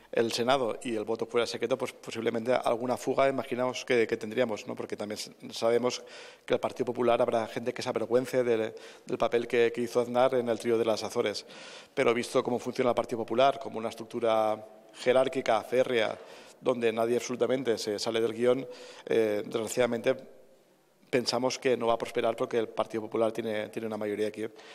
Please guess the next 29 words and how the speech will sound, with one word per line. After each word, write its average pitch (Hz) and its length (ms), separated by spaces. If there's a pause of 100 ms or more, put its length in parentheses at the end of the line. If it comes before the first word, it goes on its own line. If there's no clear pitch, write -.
(140)
Aún 120 200
así, 123 240 (280)
mm, 127 340 (1200)
que 139 120
pensamos 127 360
que 147 120
la 123 100
denuncia 127 560
tiene 120 180
que, 120 140
que 117 80
estar 123 180
aquí 131 240 (400)
y 143 60
hay 123 100
otra 117 200
vía, 117 260
hay 120 180
otras 123 240
vías 117 280
perfectamente, 117 520
como 120 200
ha 107 60
comenta-, 110 280
comentado 113 560
antes 113 320
el 110 140
senador 110 340
Vila, 117 320